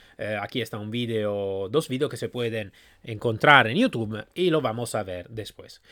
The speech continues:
La presentación del equipo, que me parece muy buena, la foto son medio buena, medio buena, porque está un poquito deformada, mm, pero está, ya está medio buena hecha.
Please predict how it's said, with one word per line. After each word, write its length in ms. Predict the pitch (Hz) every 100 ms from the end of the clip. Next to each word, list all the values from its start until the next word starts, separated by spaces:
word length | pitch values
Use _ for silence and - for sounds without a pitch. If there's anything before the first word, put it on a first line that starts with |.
| -
La 160 | - 131
presentación 500 | 135 135 127 127 147
del 120 | 160
equipo, 340 | 202 277 240 247
que 100 | 120
me 120 | 117
parece 280 | 113 110 107
muy 240 | 101 156
buena, 480 | 156 190 233 262 262 _ _
la 160 | - 127
foto 480 | 180 175 - 120 110 - _ _ _ _
son 460 | - - 156 147 135
medio 480 | 151 143 135 113 123
buena, 680 | 143 165 165 185 262 277 254
medio 340 | 131 107 101 101
buena, 580 | 101 98 135 208 220 - _ - 107
porque 280 | 110 - 113
está 140 | 120
un 100 | 107
poquito 280 | 107 120 113
deformada, 920 | 107 - 110 107 120 120 117 117 110 - - -
mm, 840 | - 117 113 113 110 104 104 101 104 -
pero 220 | 202 151
está, 300 | - 135 -
ya 160 | 151 139
está 240 | - 107 104 95 - _ _
medio 440 | 117 120 151 131 120
buena 420 | 139 123 120 110
hecha. 380 | 107 185 233